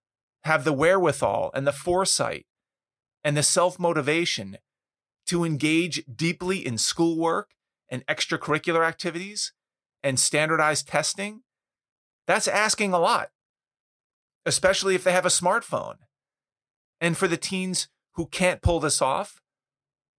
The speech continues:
the sinking happens very quickly. And if they're too late to make anything out of the college admissions process, then what are their prospects? Now, I'm not suggesting that they're doomed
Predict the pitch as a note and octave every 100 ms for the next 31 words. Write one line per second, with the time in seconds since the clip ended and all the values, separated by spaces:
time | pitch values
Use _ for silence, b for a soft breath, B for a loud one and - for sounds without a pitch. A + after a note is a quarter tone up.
0 | _ - D#3+ - G3 G3+ G3 D#3+ E3+ E3+
1 | E3+ D#3 - B2 B2 C#3 C#3+ C3+ C#3 C#3
2 | - G1+ _ _ _ _ _ _ _ _
3 | _ _ _ _ _ _ _ D#3 E3+ F#3
4 | E3 - A#3 F#3+ G#3 - F3+ F3 - E3+
5 | G3 - E3 D#3 D#3 C#3+ - D3 C#3 B2+
6 | D3+ - F3+ - A2+ B2 - A#2+ D#3 -
7 | _ _ _ - E3 D3+ F3 G3+ G#3 -
8 | - B3 - - - - - _ _ _
9 | _ _ _ _ _ _ _ _ - E3
10 | E3 F#3 A3+ B3 G3+ G3 F#3+ G3 F3 E3
11 | D#3+ C#3 A#2 G3 F3+ B2 C3 F3+